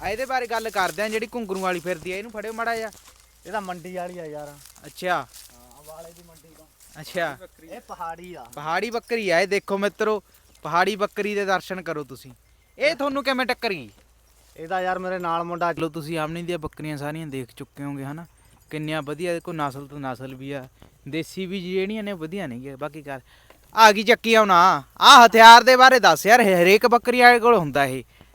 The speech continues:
Speaker 2: ਹਥਿਆਰ ਬਿਨਾਂ ਗੱਲ ਨਹੀਂ ਵੀਰੇ ਬਣਦੀ ਫਿਰ।
Speaker 1: ਹਾਂ।
Speaker 2: ਹਾਂ।
Speaker 1: ਕਿਵੇਂ ਦੱਸ ਇਹਦੇ ਬਾਰੇ, ਕੀ ਹਿਸਾਬ ਕਿਤਾਬ ਹੁੰਦਾ ਇਹਦਾ?
Speaker 2: ਹਿਸਾਬ ਕਿਤਾਬ ਕੀ ਆ, ਜੇ ਇੱਥੇ ਚਾਰ ਮਿਲ ਜਾਣ,
Speaker 1: ਹਾਂ।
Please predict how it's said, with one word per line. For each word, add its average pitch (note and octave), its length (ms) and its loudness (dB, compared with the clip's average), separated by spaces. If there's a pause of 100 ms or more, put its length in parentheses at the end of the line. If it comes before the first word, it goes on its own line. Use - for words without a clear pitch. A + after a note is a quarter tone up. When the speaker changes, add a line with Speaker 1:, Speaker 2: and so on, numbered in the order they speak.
(120)
Speaker 2:
ਹਥਿਆਰ C3+ 380 -18
ਬਿਨਾਂ E3+ 200 -16
ਗੱਲ D3+ 220 -12
ਨਹੀਂ E3 120 -14
ਵੀਰੇ F#3+ 160 -12
ਬਣਦੀ F3 340 -10
ਫਿਰ। E3+ 120 -12
Speaker 1:
ਹਾਂ। F3 300 0 (100)
Speaker 2:
ਹਾਂ। C3 340 -12 (520)
Speaker 1:
ਕਿਵੇਂ A3+ 280 -2
ਦੱਸ G#3+ 260 4
ਇਹਦੇ B3 200 8
ਬਾਰੇ, G#3+ 220 8
ਕੀ G3+ 160 -6
ਹਿਸਾਬ G#3 300 8
ਕਿਤਾਬ F3 280 6
ਹੁੰਦਾ D#3 220 -2
ਇਹਦਾ? E3+ 180 0 (360)
Speaker 2:
ਹਿਸਾਬ E3+ 340 0
ਕਿਤਾਬ G3 320 2
ਕੀ G#3 180 -4
ਆ, G#3 80 4
ਜੇ G#3 100 2
ਇੱਥੇ G3+ 160 0
ਚਾਰ F#3 340 2
ਮਿਲ F3+ 240 0
ਜਾਣ, F#3+ 320 -2 (140)
Speaker 1:
ਹਾਂ। F3 260 -6